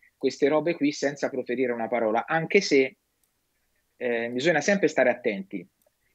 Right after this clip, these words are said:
eh, nel presentare questa, eh, giusta e doverosa critica verso quello che abbiamo visto, non da un punto di vista, ripeto, spirituale.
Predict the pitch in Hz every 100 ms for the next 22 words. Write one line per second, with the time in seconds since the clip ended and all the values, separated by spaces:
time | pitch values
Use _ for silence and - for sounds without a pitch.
0 | _ - 120 117 110 110 107 117 170 185
1 | 151 135 139 131 135 120 107 104 104 101
2 | - 147 - 127 117 110 - 110 107 104
3 | 113 156 208 - 127 110 117 127 156 139
4 | - 160 151 120 110 104 127 - 120 -
5 | 143 131 - 113 120 120 127 117 - -
6 | 131 170 _ _ _ _ _ _ - 240
7 | 320 170 135 - 160 139 123 135 160 -
8 | 120 127 143 135 113 - 117 104 92 87
9 | -